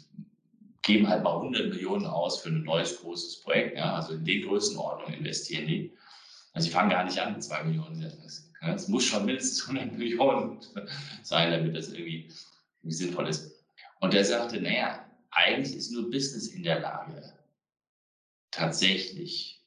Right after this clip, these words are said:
Wohltätigkeit oder was Sinnvolles oder eine Veränderung zu erzeugen, weil, ähm, die hatten das Beispiel, das war Saildrone, und Saildrone ist die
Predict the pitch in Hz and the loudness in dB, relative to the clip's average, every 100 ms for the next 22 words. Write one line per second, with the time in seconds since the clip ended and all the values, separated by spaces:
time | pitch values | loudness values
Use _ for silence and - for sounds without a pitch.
0 | _ _ _ _ _ 90 87 92 98 95 | _ _ _ _ _ -8 2 6 6 4
1 | 85 85 - - 76 78 78 80 80 69 | 0 0 -6 -2 -2 -2 -2 0 0 2
2 | - - 98 95 - 78 - - - - | 0 2 2 0 -2 -4 -2 -2 -2 -6
3 | - _ _ _ _ _ - - 175 - | -16 _ _ _ _ _ 4 6 4 0
4 | - 101 101 98 82 82 - - - - | 0 4 4 4 0 -2 -2 -2 -4 -4
5 | - - - - - - - - - - | -4 -6 -6 -6 -2 -2 -2 -6 -14 -20
6 | - _ _ _ - 76 71 73 95 87 | -20 _ _ _ 2 4 4 2 0 0
7 | 85 85 80 - - 80 - 82 - 80 | 0 -2 -2 -2 -2 -2 -2 -6 -6 -4
8 | - 85 98 110 107 110 160 160 - - | 0 2 2 2 0 0 4 2 2 -4
9 | 90 90 92 85 82 - | -6 -6 -6 -4 -4 -4